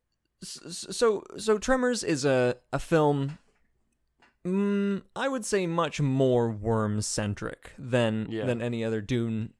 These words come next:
Speaker 1: film that I've seen. It really put all the focus on the, on the worms.
Speaker 2: Right, and that's, you know.
Speaker 1: Which is an angle you could take.
Speaker 2: Sure.
Speaker 1: Um, but they were more or less still the worms we know and love. Maybe a little small compared to
Speaker 2: Yeah.
Speaker 1: what we've seen before.
Speaker 2: No Shai
Speaker 1: But
Speaker 2: Hulud.
Speaker 1: they,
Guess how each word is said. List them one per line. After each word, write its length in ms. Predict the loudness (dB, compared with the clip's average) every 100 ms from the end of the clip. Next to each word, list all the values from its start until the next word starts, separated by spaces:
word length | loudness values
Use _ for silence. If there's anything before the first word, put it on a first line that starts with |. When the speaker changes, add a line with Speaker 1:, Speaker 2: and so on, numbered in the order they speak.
| -20
Speaker 1:
film 440 | -4 0 0 0
that 100 | 0
I've 200 | 0 -2
seen. 340 | -4 -4 -4
It 100 | -4
really 460 | -4 -2 0 2 0 -6 -2 4
put 120 | 6
all 120 | 4
the 80 | 2
focus 540 | 0 0 0 0 -2
on 160 | -2 -2
the, 240 | -2 -4 -8 _
on 140 | -2
the 80 | 0
worms. 520 | -2 -4 -4 -4 -4 0
Speaker 2:
Right, 160 | 2
and 180 | 2 -2
that's, 240 | -2 -2 -2
you 120 | -2
know. 240 | -2 -4 -10 -20 -14
Speaker 1:
Which 140 | -8 -6
is 120 | -4
an 60 | -4
angle 240 | -4 -4
you 100 | -6
could 160 | -6 -6
take. 360 | -4 -4 -8 -20 _
Speaker 2:
Sure. 340 | -10 -8 -8 -8
Speaker 1:
Um, 440 | -4 -2 -2 -4 -8 _ _ _ _ -8
but 160 | -2
they 100 | 0
were 440 | 0 0 0 -2 -6 _ -20 -18
more 480 | -8 -4 -2 0
or 60 | -2
less 500 | 0 0 -2 -6 -8 -10
still 280 | -10 -2 -2
the 80 | 0
worms 420 | 0 0 0 0
we 120 | 0
know 240 | 0 0 -2
and 140 | -2
love. 200 | -2 -2
Maybe 280 | -2 -4 -2
a 80 | -2
little 220 | -2 -2
small 500 | -4 -2 0 0 -2
compared 520 | -4 -6 -2 -2 -4
to 280 | -4 -4 -4
Speaker 2:
Yeah. 120 | -4 -4
Speaker 1:
what 100 | -4
we've 160 | -8
seen 300 | -10 -6 -6
before. 400 | -6 -6 -4 -2
Speaker 2:
No 100 | -2
Shai 320 | -2 0 0
Speaker 1:
But 240 | 0 0 0
Speaker 2:
Hulud. 60 |
Speaker 1:
they, 120 | 0